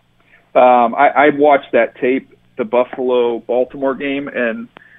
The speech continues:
you know, the first time, when you go back and watch the tape of, of the first time they met, when Buffalo and K C met, you remember Buffalo played very conservatively defensively, and the Chiefs ran the ball down their throats,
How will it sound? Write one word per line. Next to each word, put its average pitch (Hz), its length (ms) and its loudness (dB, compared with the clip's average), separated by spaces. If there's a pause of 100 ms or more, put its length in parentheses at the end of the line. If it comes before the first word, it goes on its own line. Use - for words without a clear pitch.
(160)
you 123 80 0
know, 113 100 2
the 117 140 -2
first 160 300 2
time, 135 460 2 (220)
when 127 200 -6
you 131 80 -6
go 127 140 2
back 117 260 2
and 117 100 -2
watch 120 240 2
the 104 80 -10
tape 117 280 -4
of, 101 120 -6 (180)
of 98 240 -6 (200)
the 92 80 -16
first 127 280 -6
time 101 200 -4
they 92 100 -8
met, 123 360 0
when 107 140 -4
Buffalo 113 520 -2
and 104 100 -10
K 101 300 -10
C 196 120 -8
met, 110 320 -4 (440)
you 160 80 -4
remember 131 260 2
Buffalo 127 460 2
played 110 300 -4
very 120 220 -2
conservatively 117 720 -8
defensively, 120 1080 -4
and 104 280 -6
the - 20 -14
Chiefs 127 320 -4
ran 117 180 -2
the 113 60 -10
ball 110 160 2
down 104 220 -2
their - 200 -20
throats, 120 320 2